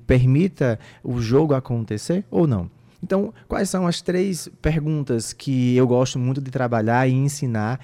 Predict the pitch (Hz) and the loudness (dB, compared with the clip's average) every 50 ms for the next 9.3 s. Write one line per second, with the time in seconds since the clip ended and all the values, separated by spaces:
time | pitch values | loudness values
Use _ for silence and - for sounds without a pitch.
0 | - - - - - - 131 131 - - 135 - - 135 131 131 123 127 127 123 | -12 -20 -20 -12 -8 -6 -4 -4 -2 -4 -4 -4 -2 -2 -2 -2 -2 -2 -2 -2
1 | 123 127 127 123 113 101 98 101 117 123 - 165 165 185 185 175 170 190 190 190 | 0 0 0 0 0 0 2 2 2 2 0 0 2 4 2 4 2 2 0 0
2 | 185 - - 180 180 175 156 165 160 165 170 170 - - 143 139 156 165 147 143 | -2 -2 0 2 2 2 4 4 4 4 4 2 2 2 2 2 2 4 4 4
3 | 156 180 180 175 - 175 165 - - 165 170 170 165 156 - 160 156 - 165 156 | 4 2 2 0 0 -2 -2 0 0 0 2 2 0 0 0 -2 -2 0 0 -2
4 | 151 143 135 135 131 139 143 151 160 156 - - - - - - - 147 151 151 | -2 0 2 2 2 4 4 2 0 0 -2 -10 -20 -20 -14 -6 -2 -2 0 2
5 | 143 143 143 139 143 131 - 160 175 180 180 151 139 139 139 131 135 123 127 120 | 4 2 4 2 0 2 2 2 2 2 2 0 0 2 2 2 2 2 2 0
6 | 113 110 101 87 107 104 104 101 98 101 98 95 - - 85 82 78 82 80 - | 0 -2 -2 -2 -4 -4 -4 -2 -2 -2 -2 -4 -4 -4 -6 -4 -4 -4 -8 -8
7 | - _ _ _ _ _ _ _ _ _ _ _ - - 101 - 117 127 139 151 | -10 _ _ _ _ _ _ _ _ _ _ _ -8 -6 -2 0 2 2 2 2
8 | 156 147 151 151 143 147 147 147 147 - 147 143 143 - 139 139 - 160 160 160 | 2 2 0 0 0 0 -2 -2 -4 -4 -4 -4 -2 -4 -4 -4 -2 -2 -2 -2
9 | - 160 143 127 113 113 | -2 -2 -2 -2 -4 -4